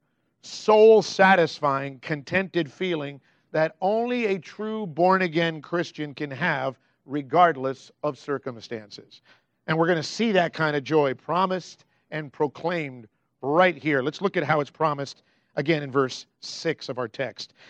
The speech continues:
"And I am sure of this," Paul says, "that he who began a good work in you will bring it to completion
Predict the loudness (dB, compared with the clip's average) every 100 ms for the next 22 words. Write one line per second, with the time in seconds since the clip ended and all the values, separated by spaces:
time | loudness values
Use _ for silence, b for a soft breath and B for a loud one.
0 | b -4 2 2 0 4 6 8 8 6
1 | 4 -2 -2 -2 -6 -8 -10 b b 2
2 | 4 4 0 0 2 0 2 2 4 0
3 | 2 6 8 6 6 6 6 0 0 0
4 | -2 -2 -4 b b 2 4 4 2 0
5 | 0 -2 -6 -8 -10 -4 -4 -4 -4 -4
6 | -4 -8 -8